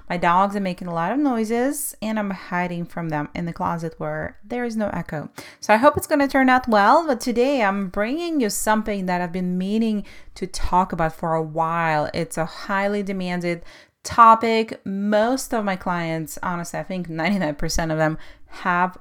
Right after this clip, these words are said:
this challenge. They've struggled with this for such a long time. And one of my favorite things to conquer, because, you know, when it comes from personal experience, it's so much more aligned with your soul and your heart. So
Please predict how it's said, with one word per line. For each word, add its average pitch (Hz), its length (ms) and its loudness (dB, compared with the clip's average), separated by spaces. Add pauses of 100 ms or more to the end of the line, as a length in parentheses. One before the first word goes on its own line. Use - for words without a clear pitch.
this 170 400 -2
challenge. 165 540 -4
They've 160 160 -6
struggled 170 600 -2
with 165 140 -2
this 160 200 -4
for 156 220 -2
such 202 320 -4
a 202 80 0
long 180 180 2
time. 160 520 -2 (420)
And 175 220 -4
one 233 140 2
of 370 80 -2
my 311 100 4
favorite 185 480 0
things 180 380 2
to - 160 -2
conquer, 185 680 0
because, 175 640 -2 (260)
you 262 60 -2
know, 277 100 6
when 254 120 2
it 220 100 0
comes 240 220 2
from 190 180 2
personal 175 380 2
experience, 185 560 -4
it's 175 120 -8
so 180 320 0
much 175 380 -2
more 160 480 0 (400)
aligned 185 680 4
with 170 200 0
your 160 160 -2
soul 190 480 2
and 180 180 0
your 160 140 0
heart. 185 600 2 (420)
So 175 440 4